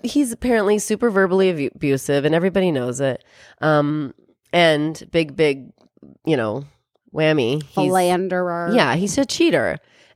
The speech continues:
Speaker 1: And she hears it, but she ignores it, Robin,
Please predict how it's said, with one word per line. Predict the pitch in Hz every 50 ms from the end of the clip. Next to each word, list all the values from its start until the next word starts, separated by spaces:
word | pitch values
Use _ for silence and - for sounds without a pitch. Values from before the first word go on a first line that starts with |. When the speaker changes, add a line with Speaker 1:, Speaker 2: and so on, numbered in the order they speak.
| _ -
Speaker 1:
And | 208 214 220 202
she | - - - - 285 302 302 294 294 285 285 247 - - _ _ _ _ _ _
hears | 208 - - 247 254 247 254 233 208
it, | 233 226 - -
but | - 190
she | - - 208 190 180
ignores | 175 - - 180 190 190 190 190 170 180
it, | 190 185 180 - -
Robin, | - 185 180 180 170 175 180 180 180 165